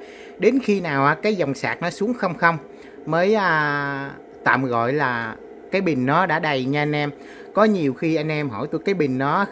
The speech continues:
sau khi sạc xong rồi á, cái áp bình nó nằm bao nhiêu volt nó mới đầy. Cái câu hỏi này khó, thật sự khó trả lời cho anh em chính xác lắm em ạ.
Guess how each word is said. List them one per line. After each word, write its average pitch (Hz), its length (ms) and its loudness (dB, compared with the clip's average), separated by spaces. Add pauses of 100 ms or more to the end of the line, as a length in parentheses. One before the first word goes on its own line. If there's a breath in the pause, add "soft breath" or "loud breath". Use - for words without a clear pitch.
(120)
sau 170 220 0
khi 160 280 0
sạc 113 320 -6
xong 170 300 -6
rồi 127 220 4
á, 135 80 2
cái 139 180 -6
áp 180 200 -4
bình 147 160 2
nó 147 80 0
nằm 139 260 -2
bao 151 140 2
nhiêu 156 200 0
volt 160 260 4
nó 165 140 -2
mới 185 160 -2
đầy. 135 240 2 (440 loud breath)
Cái 202 80 -2
câu 165 220 2
hỏi 127 240 -2
này 147 220 -2
khó, 220 460 0 (280)
thật - 180 -4
sự 123 220 0
khó 180 380 2
trả 156 160 4
lời 131 220 2
cho 147 160 -2
anh 151 120 -2
em 147 220 -2
chính 190 200 -6
xác 202 260 -6
lắm 196 120 -6
em 147 160 -2
ạ. 131 120 -6